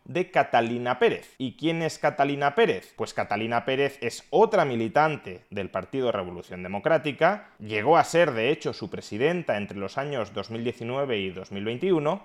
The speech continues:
y hasta hace unos pocos días era vicepresidenta de la Cámara de Diputados de Chile. Es decir, que existía una relación histórica estrecha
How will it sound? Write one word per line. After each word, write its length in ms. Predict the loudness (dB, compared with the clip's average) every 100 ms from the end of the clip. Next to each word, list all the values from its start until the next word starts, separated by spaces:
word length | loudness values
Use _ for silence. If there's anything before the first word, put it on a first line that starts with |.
| -2
y 100 | 2
hasta 400 | 2 4 6 6
hace 320 | 4 0 0
unos 300 | -2 -4 -4
pocos 320 | -4 -2 -2
días 340 | 0 2 2 2
era 240 | 4 2
vicepresidenta 1400 | 0 -4 -6 -4 -6 -4 -2 -2 -2 2 2 2 2 0 -2
de 180 | -2 2
la 220 | 4 4
Cámara 380 | 2 0 2 2
de 120 | 2
Diputados 800 | -2 -6 -2 0 2 0 -2 -14 -6
de 180 | -4
Chile. 360 | -4 -6 -6 -10 -8
Es 120 | -4
decir, 380 | -4 0 -2 0
que 80 | -6
existía 640 | -8 -14 -10 -2 4 4
una 220 | 4 0
relación 500 | -2 0 0 0 -4
histórica 560 | -4 -2 0 0 2 0
estrecha 720 | 2 0 0 2 2 2 0